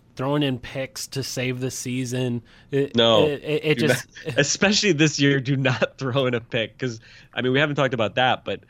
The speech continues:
Speaker 2: all of a sudden, you know, if, I mean, if Chris Middleton is worth ten wins or more, I don't know. I think the R P M win metrics, I think last year had him at, uh, let me double check.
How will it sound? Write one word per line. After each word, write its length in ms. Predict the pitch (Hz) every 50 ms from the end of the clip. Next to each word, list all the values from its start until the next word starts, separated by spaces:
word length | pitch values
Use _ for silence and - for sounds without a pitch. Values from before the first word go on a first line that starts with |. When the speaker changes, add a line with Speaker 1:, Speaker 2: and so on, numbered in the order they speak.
| _ - _ _ _ _
Speaker 2:
all 140 | 120 139 151
of 80 | 135
a 60 | 120 110
sudden, 600 | - - - 151 151 135 110 107 104 104 104 - - _
you 140 | _ 117 113
know, 220 | 110 107 107 107 92
if, 340 | 85 113 - - - - _ _ _ _ _ - _ _ _ _ _ _ -
I 40 | 110
mean, 140 | 113 113
if 100 | 113 110
Chris 240 | - - 156 165 160
Middleton 360 | 151 151 147 139 - - 123
is 120 | 120 110 98
worth 480 | 107 113 113 110 104 101 - _ _ _ _ _ _ _ _ _ _ _ _ _ _ _ _ _ _ _ _ _
ten 280 | - - - 117 117 110
wins 500 | 104 95 92 101 123 131 - - - - _ _ _ _ _ _ _ _ _ _ _ _ -
or 420 | - 92 95 92 90 90 87 87 - _ _ _ _ -
more, 460 | 98 98 101 104 104 95 95 107 117 127 - -
I 80 | 95
don't 140 | 101 101 92
know. 100 | 87 87
I 80 | 92 95
think 220 | - 123 113 107
the 80 | - -
R 200 | - 101 98 101
P 240 | 101 - - 107 104
M 300 | 101 104 107 107 104 104
win 200 | 107 104 104 104
metrics, 360 | 104 98 - - 104 90 -
I 60 | 98
think 160 | 92 104 95
last 320 | 95 90 90 92 - - -
year 200 | 101 95 95 90
had 220 | 90 92 95 95
him 140 | 95 90 95
at, 520 | 92 92 92 - - - - - - - - -
uh, 520 | 87 87 87 87 90 90 87 87 87 87 85 90 - _ _ _ _ - - - _ _ _ - - - - -
let 60 | 98
me 80 | 95 87
double 240 | 90 85 87 82 -
check. 400 | - - 87 85 78 - -